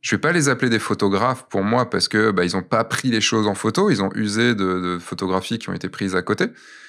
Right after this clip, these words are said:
Parce que, en fait, c'est, là, on est plus dans un débat photographe et, et graphiste, euh, mais ça reste une photo à la fin. Tu vois,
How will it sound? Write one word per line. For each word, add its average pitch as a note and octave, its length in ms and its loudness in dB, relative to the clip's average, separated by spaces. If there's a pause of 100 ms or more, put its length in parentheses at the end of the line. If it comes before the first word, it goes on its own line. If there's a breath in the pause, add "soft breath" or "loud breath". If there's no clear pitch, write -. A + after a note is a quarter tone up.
(440 loud breath)
Parce - 100 -4
que, A2 60 -2 (520)
en B2 40 -6
fait, D3+ 140 0
c'est, - 160 -2
là, C#3+ 160 2
on C#3 80 4
est A#2 60 2
plus C3 140 0
dans B2+ 120 2
un A2 60 2
débat A2+ 240 2
photographe A#2+ 960 0
et, G#2 160 -4 (180)
et G2+ 100 -2
graphiste, G2+ 500 0 (520 loud breath)
euh, F#2 560 0 (120)
mais G#2 220 0
ça G2+ 140 0
reste D3 200 0
une A2 80 0
photo A#2 320 2
à A#2 60 6
la A#2+ 100 2
fin. A2 240 -4 (880)
Tu - 140 -4
vois, - 180 -2